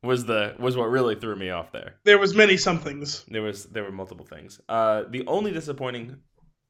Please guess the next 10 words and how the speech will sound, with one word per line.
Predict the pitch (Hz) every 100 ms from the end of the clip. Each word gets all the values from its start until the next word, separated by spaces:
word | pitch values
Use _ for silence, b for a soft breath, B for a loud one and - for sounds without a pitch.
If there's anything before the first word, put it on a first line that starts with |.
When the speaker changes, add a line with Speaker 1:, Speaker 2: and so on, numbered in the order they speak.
| _ _
Speaker 1:
fact | 107 98 92
about | 87 -
this | -
beer, | 87 85 - _ _ _ _ _ _ _ _ _ _ _ _ _ - _ _ _ _ _ _ _ _ _ - _ _ _ -
it | 98
does | 104
not | 101 87
come | 82
in | 71
pints. | 78 73 -